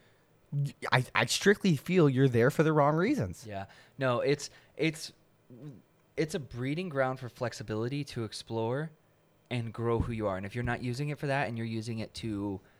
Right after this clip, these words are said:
Speaker 2: just sort of party, hang out,
Speaker 1: You need
Speaker 2: coast
Speaker 1: to be
Speaker 2: through
Speaker 1: ask-,
Speaker 2: life,
Speaker 1: yeah, you, I mean,
Speaker 2: it's,
Speaker 1: you have to be,
Speaker 2: you
Speaker 1: the,
Speaker 2: need to
Speaker 1: how many
Speaker 2: ask yourself
Speaker 1: people
Speaker 2: what's
Speaker 1: ask
Speaker 2: going on.
Speaker 1: questions constantly in lectures? Like,
Speaker 2: Sure.
Speaker 1: when you look at an interactive, I think that I,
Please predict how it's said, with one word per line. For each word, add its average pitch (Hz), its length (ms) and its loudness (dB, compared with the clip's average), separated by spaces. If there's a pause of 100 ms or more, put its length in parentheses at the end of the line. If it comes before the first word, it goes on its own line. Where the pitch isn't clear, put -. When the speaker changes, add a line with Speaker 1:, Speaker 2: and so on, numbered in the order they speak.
(340)
Speaker 2:
just - 260 -10
sort 80 160 -8
of - 100 -18
party, 104 800 -6
hang 98 300 -10
out, 110 340 0
Speaker 1:
You 156 80 6
need 196 80 6
Speaker 2:
coast 226 100 4
Speaker 1:
to 226 60 -2
be 170 80 2
Speaker 2:
through 123 80 6
Speaker 1:
ask-, - 140 2
Speaker 2:
life, 110 200 -2
Speaker 1:
yeah, 190 120 -2
you, 151 200 -8
I 190 60 -4
mean, 202 80 0
Speaker 2:
it's, 185 80 -2
Speaker 1:
you 240 60 2
have 277 120 0
to 247 80 -2
be, 202 120 0
Speaker 2:
you 123 80 -2
Speaker 1:
the, - 80 2
Speaker 2:
need 117 100 -2
to 117 80 0
Speaker 1:
how 220 80 2
many 302 140 2
Speaker 2:
ask 240 60 -4
yourself 208 40 -8 (100)
Speaker 1:
people 190 120 6
Speaker 2:
what's - 120 6
Speaker 1:
ask 135 200 8
Speaker 2:
going - 40 -8
on. - 40 -8
Speaker 1:
questions 110 420 0
constantly 101 460 -2
in 85 100 -4
lectures? 85 440 -8
Like, 117 140 2
Speaker 2:
Sure. 107 280 -8 (280)
Speaker 1:
when 160 240 6
you 175 100 2
look 247 220 0
at 151 160 8
an 120 180 2
interactive, 110 920 4
I 120 80 4
think 160 300 0
that 131 120 4
I, 120 120 2